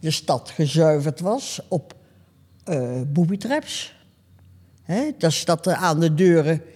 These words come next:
hingen dan, eh, granaten die afgingen.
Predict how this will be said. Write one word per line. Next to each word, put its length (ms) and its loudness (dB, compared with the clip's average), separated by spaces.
hingen 400 4
dan, 280 0
eh, 380 -4
granaten 560 0
die 140 0
afgingen. 640 -2